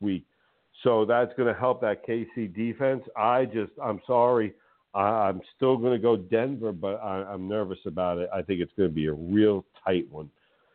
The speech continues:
Folks, last up, Monday night, we have a matchup, Green Bay Packers versus the Philadelphia Eagles.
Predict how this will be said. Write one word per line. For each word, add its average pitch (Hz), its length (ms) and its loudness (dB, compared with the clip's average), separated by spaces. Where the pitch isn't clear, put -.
Folks, 165 300 2
last 180 460 2
up, - 240 -2
Monday 151 600 -2
night, 117 520 0
we 123 200 -6
have 165 320 -4
a 117 120 0
matchup, 117 640 0
Green 226 420 -2
Bay 147 240 2
Packers 123 760 -2
versus 120 420 0
the 98 100 -4
Philadelphia 139 760 -2
Eagles. 85 540 -6